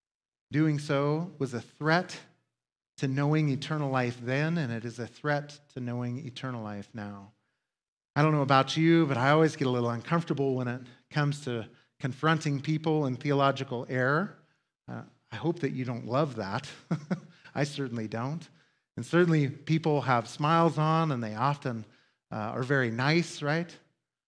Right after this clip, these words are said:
But when they have a wrong view of the two natures of Christ, they are exactly what John is speaking of here in this text. They are not believers. They are not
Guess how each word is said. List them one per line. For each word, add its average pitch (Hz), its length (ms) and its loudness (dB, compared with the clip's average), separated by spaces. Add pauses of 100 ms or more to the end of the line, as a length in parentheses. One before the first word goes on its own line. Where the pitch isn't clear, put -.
(280)
But 110 60 -4
when 127 120 -2
they 165 120 4
have 175 180 2
a 139 100 2
wrong 160 540 0
view 156 300 2
of 120 100 0
the 127 100 -2
two 185 360 -4
natures 143 440 -2
of 120 140 -8
Christ, 131 640 -4 (1120)
they 139 140 2
are 143 100 4
exactly 143 600 2
what 139 160 -4
John 135 340 -4
is 135 220 -8
speaking 147 420 -6
of 110 240 -10 (240)
here 113 340 -4 (200)
in 120 100 -8
this 117 180 -10
text. 135 460 -10 (1120)
They 127 100 -2
are 131 240 -2
not 123 560 -4
believers. 120 600 -10 (320)
They 131 100 0
are 127 140 0
not 135 440 0